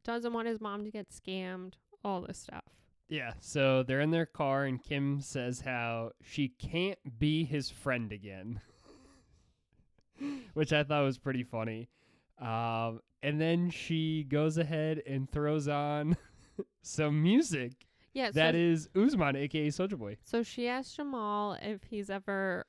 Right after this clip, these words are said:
Speaker 1: heard Soulja Boy, and he's like, "Honestly, no." And so she puts it on,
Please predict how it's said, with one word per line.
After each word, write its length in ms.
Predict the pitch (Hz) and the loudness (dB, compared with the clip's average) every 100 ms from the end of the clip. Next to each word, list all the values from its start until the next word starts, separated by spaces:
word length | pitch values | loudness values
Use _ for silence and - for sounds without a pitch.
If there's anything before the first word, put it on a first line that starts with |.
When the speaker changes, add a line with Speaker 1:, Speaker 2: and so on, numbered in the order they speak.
| - | -4
Speaker 1:
heard 400 | 220 202 190 180 | -2 -2 -4 -12
Soulja 480 | - - 202 190 185 | -10 -2 -2 -2 -8
Boy, 460 | 185 175 180 180 - | -8 -8 -8 -10 -10
and 180 | 185 202 | -10 -10
he's 220 | 202 185 | -10 -10
like, 200 | 190 185 - _ _ - 202 190 _ - | -14 -16 -20 _ _ -16 -16 -16 _ -10
"Honestly, 500 | 202 175 185 - 175 | -10 -8 -10 -12 -12
no." 380 | - - 101 196 _ 277 _ _ - | -12 -12 -14 -18 _ -20 _ _ -4
And 160 | 220 220 | -4 -2
so 220 | 226 208 | -2 -2
she 180 | - 220 | -4 -8
puts 300 | - 247 - | -4 -4 -4
it 80 | 226 | -6
on, 380 | 180 175 185 | -4 -6 -8